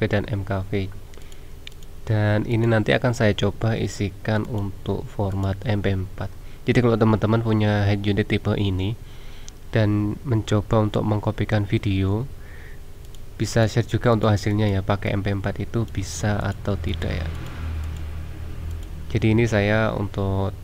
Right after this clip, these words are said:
tes isikan M P empat. Kalau ada teman-teman yang tes juga, bisa share di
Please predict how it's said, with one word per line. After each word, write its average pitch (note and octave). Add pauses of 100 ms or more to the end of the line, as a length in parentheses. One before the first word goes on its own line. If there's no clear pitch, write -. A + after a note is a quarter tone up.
tes -
isikan G2+
M F#2+
P F#2+
empat. F#2
Kalau -
ada -
teman-teman G2+
yang G2
tes G2+
juga, B2+ (800)
bisa C3
share B2
di A2